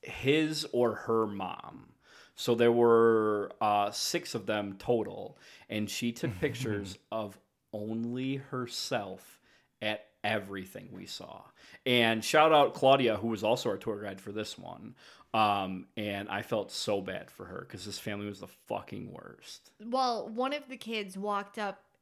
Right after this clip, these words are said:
Speaker 3: at the beginning and they were like, "What's Vinci?" And
Speaker 1: No.
Speaker 3: Claudia was like,
Speaker 1: No, she said,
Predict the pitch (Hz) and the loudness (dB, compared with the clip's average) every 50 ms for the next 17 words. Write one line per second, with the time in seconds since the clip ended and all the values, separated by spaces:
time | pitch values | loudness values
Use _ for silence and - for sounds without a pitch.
0 | _ - 226 196 - 214 202 214 185 196 214 220 220 214 185 160 175 185 - - | _ -10 -8 -8 -6 -8 -10 -10 -10 -8 -8 -6 -6 -6 -8 -8 -12 -14 -14 -12
1 | - 220 220 214 214 214 214 208 196 208 214 208 208 208 202 196 190 185 - - | -10 -8 -6 -6 -4 -4 -4 -6 -6 -8 -8 -8 -8 -8 -8 -8 -8 -10 -14 -20
2 | _ _ _ _ _ _ _ _ _ _ _ _ _ - 320 415 554 719 719 - | _ _ _ _ _ _ _ _ _ _ _ _ _ -6 0 2 2 2 0 -2
3 | - - - 311 262 208 190 233 240 269 277 285 277 - - - 330 349 359 381 | -10 -14 -12 -12 -12 -6 -4 -2 -2 -2 -2 -6 -8 -10 -8 -4 -4 -2 -2 -2
4 | 415 480 480 - - _ _ _ _ _ _ _ _ _ _ _ _ _ - 247 | -2 -4 -6 -8 -14 _ _ _ _ _ _ _ _ _ _ _ _ _ -6 -4
5 | 240 254 233 240 240 240 240 233 226 226 226 226 196 214 202 202 - 214 214 208 | -2 -2 0 0 2 2 2 2 0 -2 -4 -4 -6 -8 -8 -6 -4 -2 -2 0
6 | 208 208 - - - _ _ _ _ _ _ _ _ _ _ - 117 117 117 110 | -2 -2 -6 -10 -18 _ _ _ _ _ _ _ _ _ _ -6 -2 0 0 0
7 | 104 - - - 117 - - 131 123 123 117 117 113 113 - | 0 -4 -6 -8 -6 -4 0 2 2 2 2 2 -2 -6 -8